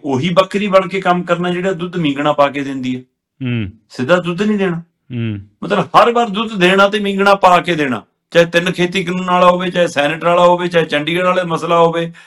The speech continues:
Speaker 1: ਹੈ, ਤੇ ਚਾਹੇ ਹੁਣ ਚੋਣਾਂ ਦੀ ਤਰੀਕ ਦਾ ਮਾ-, ਮਾਮਲਾ ਹੋਵੇ। ਸੋ ਦੇਣਾ ਤਾਂ ਪੈਣਾ ਦੁੱਧ ਤੁਹਾਨੂੰ ਭਾਈ।
Speaker 2: ਜੀ।
Speaker 1: ਹੁਣ ਤੁਸੀਂ ਦੇਖ ਲਓ ਕਿ ਮੀਂਗਣਾ ਪਾ ਕੇ ਦੇਣਾ, ਸਿੱਧਾ ਦੇਣਾ, ਤੁਹਾਡੀ ਮਰਜ਼ੀ ਆ। ਪਰ ਵਿਦਿਆਰਥੀ ਆਪਣੇ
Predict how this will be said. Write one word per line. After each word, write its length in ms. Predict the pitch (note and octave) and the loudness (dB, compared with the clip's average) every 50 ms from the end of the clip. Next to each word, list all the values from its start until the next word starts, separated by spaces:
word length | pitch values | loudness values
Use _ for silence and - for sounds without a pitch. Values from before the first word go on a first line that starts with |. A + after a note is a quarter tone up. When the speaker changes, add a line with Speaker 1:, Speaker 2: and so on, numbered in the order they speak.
| _ - - | _ -6 -4
Speaker 1:
ਹੈ, 100 | E3+ E3+ | -4 -4
ਤੇ 120 | D#3+ E3+ | -4 -2
ਚਾਹੇ 200 | D#3+ E3+ E3 E3 | 0 2 2 2
ਹੁਣ 160 | E3 E3 E3 | 2 0 0
ਚੋਣਾਂ 300 | D#3 D#3+ D3+ C#3+ C#3+ C#3+ | -2 -2 -2 -2 -2 -4
ਦੀ 80 | C#3+ D3 | -4 -6
ਤਰੀਕ 280 | C3+ C#3 C3+ C3 A#2+ A#2+ | -8 -8 -8 -6 -6 -6
ਦਾ 120 | B2 A#2+ | -4 -4
ਮਾ-, 320 | A#2 A#2 A#2+ C3 C3 C3 C3+ | -2 -2 -4 -4 -6 -10 -6
ਮਾਮਲਾ 300 | B2+ A#2 A#2 A#2 A2+ A2 | -4 -4 -2 -2 -4 -6
ਹੋਵੇ। 180 | A2 G#2+ G#2 G#2+ _ _ _ _ _ _ _ _ _ _ _ _ _ | -8 -10 -14 -18 _ _ _ _ _ _ _ _ _ _ _ _ _
ਸੋ 160 | _ - F3+ E3 | _ -14 -12 -10
ਦੇਣਾ 340 | D3+ - D3+ D#3+ F3+ G3+ | -6 -4 -2 0 2 2
ਤਾਂ 120 | G#3 A#3 A#3 | 2 2 0
ਪੈਣਾ 260 | A3+ A3 A3+ A#3 A#3 | 0 0 0 0 0
ਦੁੱਧ 280 | A3 G3+ A3 G#3 G3 F#3+ | -2 -4 -8 -8 -6 -4
ਤੁਹਾਨੂੰ 260 | F#3+ G#3 G3+ G3 G3 | -4 -2 -2 -2 -4
ਭਾਈ। 180 | F#3+ F3 E3 E3+ _ _ _ _ _ _ _ _ _ - A#2 | -4 -4 -4 -6 _ _ _ _ _ _ _ _ _ -12 -6
Speaker 2:
ਜੀ। 300 | G#2 A2+ A2 G2+ F#2 - _ - | -4 -4 -4 -4 -6 -10 _ -6
Speaker 1:
ਹੁਣ 160 | C#3+ C#3 B2+ | -4 -4 -4
ਤੁਸੀਂ 260 | - B2+ B2 D#3 E3+ | -6 -8 -6 -6 -4
ਦੇਖ 180 | E3+ E3 D#3 D#3 | -4 -4 -4 -4
ਲਓ 140 | D#3+ D#3+ | -6 -8
ਕਿ 100 | D3 D#3+ | -8 -8
ਮੀਂਗਣਾ 340 | D#3 C#3+ C#3 C#3 C#3+ D3 C#3+ | -6 -6 -6 -4 -2 -4 -2
ਪਾ 220 | C#3+ - C3+ C3 B2+ | 0 0 0 -2 -2
ਕੇ 100 | C#3+ C#3+ | -4 -6
ਦੇਣਾ, 160 | C#3+ C#3+ C#3+ | -8 -8 -8
ਸਿੱਧਾ 260 | B2+ C3 B2+ C#3+ C#3+ | -8 -8 -6 -6 -6
ਦੇਣਾ, 200 | C3+ C3 C3+ C3+ | -4 -6 -6 -8
ਤੁਹਾਡੀ 260 | C3 G#2+ A#2+ B2 C3+ | -8 -8 -8 -10 -8
ਮਰਜ਼ੀ 320 | C#3 C#3+ A#2+ A2 A2 B2+ C#3+ | -6 -6 -8 -8 -6 -8 -8
ਆ। 100 | D#3 - _ _ _ _ _ _ _ | -8 -10 _ _ _ _ _ _ _
ਪਰ 180 | - C3+ A2+ - _ _ _ _ _ _ _ _ _ - | 0 0 0 0 _ _ _ _ _ _ _ _ _ -10
ਵਿਦਿਆਰਥੀ 680 | A2 A#2 C3+ C#3 C3+ C3+ B2 - - E3 D#3 D#3 - - | -6 -6 -4 -2 -2 -4 -4 -6 -6 -6 -4 -4 -6 -8
ਆਪਣੇ 480 | - - A#2+ - - B2+ C3 C3+ - | -14 -16 -12 -6 -4 -4 -4 -4 -8